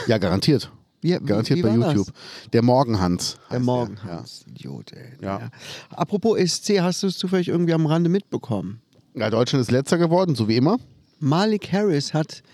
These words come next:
Speaker 2: Rockstars gesungen. Hast du den, ich hab mir gestern extra,
Speaker 1: Ich hab mir's angeguckt.
Speaker 2: äh, als Recherche für diese Podcast-Aufnahme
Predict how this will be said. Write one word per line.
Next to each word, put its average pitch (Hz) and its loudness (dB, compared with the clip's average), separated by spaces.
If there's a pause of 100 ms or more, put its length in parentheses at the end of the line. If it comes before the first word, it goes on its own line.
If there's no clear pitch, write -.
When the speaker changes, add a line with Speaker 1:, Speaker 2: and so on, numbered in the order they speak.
(240)
Speaker 2:
Rockstars 120 -4
gesungen. 113 -8
Hast 156 -4
du - 0
den, 151 0 (220)
ich - -20
hab 185 2
mir 196 4
gestern 196 0
extra, 214 0
Speaker 1:
Ich 220 2
hab 147 2
mir's 143 2
angeguckt. 151 2
Speaker 2:
äh, - -2
als 156 -2
Recherche 175 2
für 143 0
diese 131 2
Podcast-Aufnahme 117 -4